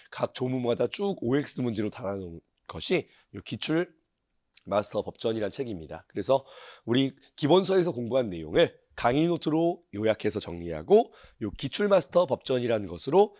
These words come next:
이제 실전에 적응하는 그런 훈련을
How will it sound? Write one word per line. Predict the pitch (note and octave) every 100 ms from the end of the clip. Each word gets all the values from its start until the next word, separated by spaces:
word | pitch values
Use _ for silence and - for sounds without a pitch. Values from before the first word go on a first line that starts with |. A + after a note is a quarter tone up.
| _
이제 | G#2
실전에 | E2+ - G3+ - D3+ E2 F#2+ G3 - -
적응하는 | - G#2 A#2+ A#2+ A#2+
그런 | G#2+ G#2 G#2 A2+ - -
훈련을 | D#3 C3+ A#2 B2+